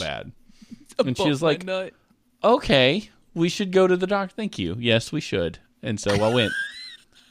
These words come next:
Speaker 1: Uh, at the end, I let the doctor examine my nut, and he's like, "Oh, yeah, seen this before.
Speaker 2: Epididymitis.
Speaker 1: This is an epididymitis."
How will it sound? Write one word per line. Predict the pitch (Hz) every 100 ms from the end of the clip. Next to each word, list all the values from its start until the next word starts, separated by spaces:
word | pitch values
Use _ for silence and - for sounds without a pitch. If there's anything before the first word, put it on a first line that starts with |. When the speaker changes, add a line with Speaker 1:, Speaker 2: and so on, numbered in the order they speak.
| _ _ -
Speaker 1:
Uh, | 98
at | 95
the | 107
end, | 107 104 85
I | 107
let | 107 107 -
the |
doctor | 117 120 143 120 113 - _ _ -
examine | 107 104 120 123 123
my | 123 123
nut, | 127 135 -
and | 104
he's | 110 107
like, | 127 131
"Oh, | 294 392
yeah, | 370 370 330 156 113 98 - _ _ _
seen | - - 330 262
this | 180
before. | - 139 - 123 98 76 - _ _ _ _ _ _ _
Speaker 2:
Epididymitis. | 254 269 294 269 330 349 392 339 185 254
Speaker 1:
This | 185 175 156
is | 127
an | 139
epididymitis." | 156 185 185 208 220 226 277 277 123 - - -